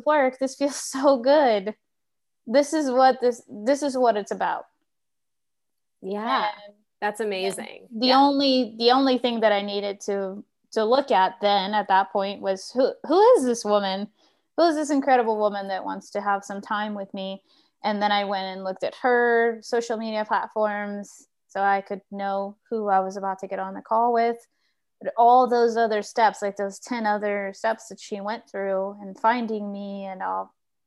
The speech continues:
Speaker 1: then making the appointment, all of those were already set up for her to be able
Speaker 2: Yeah.
Speaker 1: to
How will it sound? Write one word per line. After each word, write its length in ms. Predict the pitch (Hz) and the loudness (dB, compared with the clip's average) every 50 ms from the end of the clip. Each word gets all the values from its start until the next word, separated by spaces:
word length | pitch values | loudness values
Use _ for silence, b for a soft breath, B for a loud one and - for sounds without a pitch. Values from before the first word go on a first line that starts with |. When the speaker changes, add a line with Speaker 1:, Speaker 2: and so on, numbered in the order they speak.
| _ _ _ _ _ _ _ - | _ _ _ _ _ _ _ -4
Speaker 1:
then 400 | - 220 226 226 220 220 214 208 208 | 0 2 2 2 0 -4 -6 -6 -6
making 300 | 214 214 214 220 208 202 | -6 -6 -6 -8 -8 -8
the 140 | 202 190 | -8 -8
appointment, 600 | 190 - - 262 262 233 208 202 202 196 196 - - - | -8 -6 -6 -6 -6 -6 -6 -6 -6 -6 -8 -8 -2 2
all 260 | 220 226 233 233 233 220 | 4 4 6 4 4 2
of 60 | 220 | -2
those 220 | 220 208 214 - | -4 -4 -4 -6
were 120 | - 208 202 | -6 -6 -4
already 280 | 202 202 196 202 202 | -4 -4 -4 -6 -8
set 300 | 196 - - 202 190 185 | -10 -8 -6 -6 -4 -4
up 240 | 196 196 190 - - _ _ _ _ _ _ _ _ _ _ _ _ _ | -4 -4 -6 -8 -10 _ _ _ _ _ _ _ _ _ _ _ _ _
for 120 | - 220 208 | -8 -6 -4
her 140 | 208 208 202 | -4 -4 -4
to 80 | 254 269 | -4 -4
be 60 | 269 | -4
able 60 | 233 196 | -6 -6
Speaker 2:
Yeah. 80 | 190 | -6
Speaker 1:
to 160 | 185 185 185 | -8 -12 -18